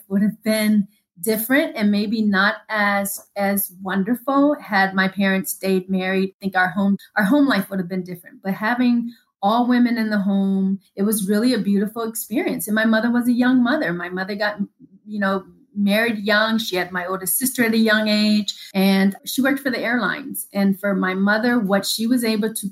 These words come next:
provide for us was to be sure we saw the world.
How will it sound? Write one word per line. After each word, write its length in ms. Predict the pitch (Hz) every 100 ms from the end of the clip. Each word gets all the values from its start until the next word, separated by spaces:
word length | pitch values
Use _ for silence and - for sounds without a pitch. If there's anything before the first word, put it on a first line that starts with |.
| -
provide 500 | 190 175 185 190 190
for 240 | - 180 -
us 280 | 208 208 -
was 440 | 185 180 185 - - _ -
to 80 |
be 160 | 214 214
sure 240 | - 214
we 140 | 190 180
saw 240 | - 165
the 100 | 170
world. 320 | 170 - -